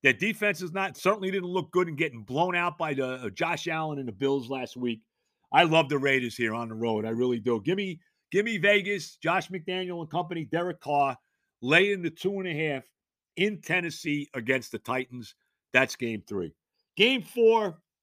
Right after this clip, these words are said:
I'm taking the Bucs, laying a point at home against the Packers. And I know the Bucs haven't looked great. I know they're two and oh.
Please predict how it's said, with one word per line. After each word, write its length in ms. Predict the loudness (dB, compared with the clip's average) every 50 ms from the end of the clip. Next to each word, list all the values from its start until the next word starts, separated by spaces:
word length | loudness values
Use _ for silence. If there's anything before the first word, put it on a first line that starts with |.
| _ _ _ _ _ _ _ _ _ _ _
I'm 140 | 0 0 2
taking 320 | 4 6 6 6 4 2 -2
the 80 | -2
Bucs, 540 | -2 2 4 4 4 4 2 -4 -12 -14 -14 -16 _ _ _
laying 340 | -4 0 0 2 2 2 0
a 40 | -2
point 440 | -4 -4 -2 -2 0 -2 -2 -4 -6
at 140 | -6 -4 -2
home 380 | -2 -2 -2 -2 -4 -4 -8 -12 _ _ _
against 360 | -6 0 2 2 2 2 0
the 60 | -6 -10
Packers. 640 | -8 -6 -6 -6 -6 -8 -12 -16 -16 -18 -20 _ _ _ _ -20 -20 -20 _ _ _ -20 -20 -18 -18 -4 2
And 120 | 4 6 6
I 100 | 6 4
know 140 | 4 2
the 60 | 2 6
Bucs 280 | 8 8 8 8 6
haven't 260 | 4 4 4 2 0
looked 200 | 0 -2 -2 -2
great. 280 | 2 4 4 4 4 2 0
I 80 | 0
know 80 | 2 2
they're 100 | 2 0
two 300 | 2 4 6 6 6 4
and 80 | 4 4
oh. 320 | 4 4 4 2 0